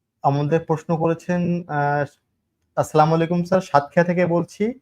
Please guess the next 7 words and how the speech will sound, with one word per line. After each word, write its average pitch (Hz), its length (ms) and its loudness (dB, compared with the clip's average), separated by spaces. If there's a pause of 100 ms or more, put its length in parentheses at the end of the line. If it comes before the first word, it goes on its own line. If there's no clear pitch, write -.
(520)
আহ, 131 560 4 (960)
স্যার, 151 200 6
আমি 170 340 4
আপনাকে 165 380 0
পাঁচ 190 400 4
জুলাই 185 300 4
দেখিয়েছিলাম। 147 640 -4